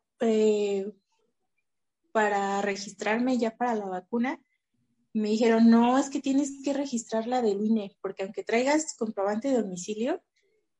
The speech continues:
como el I N E tiene dirección del estado, no te van a dejar, mm,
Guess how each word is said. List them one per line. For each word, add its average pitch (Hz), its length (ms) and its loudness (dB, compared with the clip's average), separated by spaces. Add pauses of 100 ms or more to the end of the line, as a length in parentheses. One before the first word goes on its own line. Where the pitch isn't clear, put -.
(160)
como 214 260 2
el 208 100 4
I 226 80 6
N 269 120 6
E 269 100 2
tiene 247 880 -2 (300)
dirección 214 420 0
del 247 140 4
estado, 214 480 -2
no 220 160 0
te 226 180 0
van 214 180 0
a 214 80 -4
dejar, 190 560 0 (680)
mm, 180 360 -8